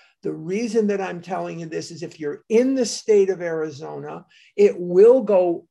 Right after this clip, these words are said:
earlier one hour. The other thing I will remind you of is for those of you who attend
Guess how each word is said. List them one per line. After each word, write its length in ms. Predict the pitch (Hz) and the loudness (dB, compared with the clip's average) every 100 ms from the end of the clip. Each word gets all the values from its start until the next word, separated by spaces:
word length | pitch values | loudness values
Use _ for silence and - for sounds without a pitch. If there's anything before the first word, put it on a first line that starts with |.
| - | 0
earlier 600 | 202 208 196 175 165 165 | 4 4 4 -2 -6 -8
one 460 | 151 170 170 170 - | -10 -10 -8 -8 -8
hour. 420 | 165 151 135 113 - | -8 -6 -8 -10 -14
The 140 | 139 | -10
other 220 | 170 185 214 | -4 0 0
thing 280 | 220 208 | 0 -4
I 140 | 208 202 | -2 0
will 180 | 202 196 | 0 0
remind 480 | 190 190 185 190 | -4 -6 -8 -8
you 160 | 185 185 | -2 0
of 180 | 180 - | 0 -4
is 180 | 151 - | -10 -10
for 220 | 156 147 | -8 -8
those 400 | 147 156 214 208 | -4 0 0 0
of 140 | 185 | -8
you 360 | 185 185 185 180 _ _ _ | -6 -4 -4 -6 _ _ _
who 160 | 202 | -4
attend 600 | 180 - - 185 185 190 | -4 -4 -14 -12 -8 -10